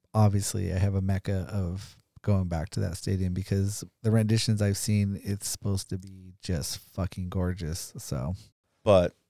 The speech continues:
Speaker 2: yeah.
Speaker 1: Oh man, I'm telling you, like, already we got, like, fucking five plot lines to go
Speaker 2: Yeah.
Speaker 1: from.
Speaker 2: Yeah, there's so many.
Speaker 1: <laughs> We can literally,
Speaker 2: I'm
Speaker 1: like,
Speaker 2: like, I'm
Speaker 1: depending
Speaker 2: like,
Speaker 1: on what's going on,
Speaker 2: my
Speaker 1: like,
Speaker 2: notes.
Speaker 1: get your notes
Speaker 2: <laughs>
Speaker 1: going, man. Like, we, we can go off
Speaker 2: So we'll
Speaker 1: forever.
Speaker 2: pick a name.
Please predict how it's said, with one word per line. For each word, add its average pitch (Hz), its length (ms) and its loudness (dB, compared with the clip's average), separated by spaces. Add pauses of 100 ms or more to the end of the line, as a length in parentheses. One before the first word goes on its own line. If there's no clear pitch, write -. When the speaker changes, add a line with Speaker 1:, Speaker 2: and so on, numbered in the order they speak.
(360)
Speaker 2:
yeah. 101 300 4 (300)
Speaker 1:
Oh 101 80 6
man, 104 280 8
I'm 95 100 -2
telling 120 240 4
you, 104 80 4
like, 98 200 0 (880)
already 123 340 6
we 110 120 2
got, 110 180 2
like, 107 160 -2
fucking 107 300 -2
five 113 260 -2
plot 117 240 -4
lines 110 260 -4
to 147 80 -6
go 185 40 4
Speaker 2:
Yeah. 196 140 8
Speaker 1:
from. 117 180 -6 (100)
Speaker 2:
Yeah, 185 120 0
there's 170 120 4
so 233 260 4
many. 262 340 6
Speaker 1:
<laughs> - 40 2 (720)
We 254 100 12
can 240 140 8
literally, 240 280 6 (160)
Speaker 2:
I'm 175 120 4
Speaker 1:
like, 214 120 10
Speaker 2:
like, 185 80 12
I'm 208 60 2
Speaker 1:
depending 220 240 8
Speaker 2:
like, 202 60 8
Speaker 1:
on 196 40 4
what's 233 160 2
going 220 240 4
on, 233 80 6
Speaker 2:
my 208 140 8
Speaker 1:
like, 156 100 8
Speaker 2:
notes. 262 400 8
Speaker 1:
get 233 200 0
your 240 120 4
notes 233 420 8
Speaker 2:
<laughs> - 40 -20
Speaker 1:
going, 143 400 6
man. 170 380 -2
Like, 127 240 -4 (520)
we, 160 260 8
we 151 180 8
can 180 160 0
go 143 180 10
off 151 200 2
Speaker 2:
So 160 140 10
we'll 143 140 10
Speaker 1:
forever. 131 140 6
Speaker 2:
pick 190 100 6
a 196 40 4
name. 190 300 8